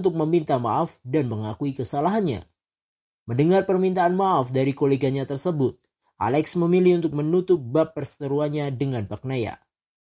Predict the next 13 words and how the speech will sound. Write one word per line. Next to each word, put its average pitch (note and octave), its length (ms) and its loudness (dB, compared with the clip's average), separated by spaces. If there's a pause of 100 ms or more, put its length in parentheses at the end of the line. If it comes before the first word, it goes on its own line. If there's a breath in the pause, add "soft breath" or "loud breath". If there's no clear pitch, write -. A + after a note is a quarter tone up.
(500)
"Aku D3+ 160 -4
menghargai E3 480 4
Pecco, A#2 480 -6
meminta E3+ 400 -2
maaf, A2 480 -2
beberapa D#3 480 2
hari D#3 240 0
terakhir D#3 400 0
ini D#3 240 0
tidak D#3+ 320 -4
mudah C3 320 -2
untuk A#2+ 320 -6
ditangani. A#2 640 -4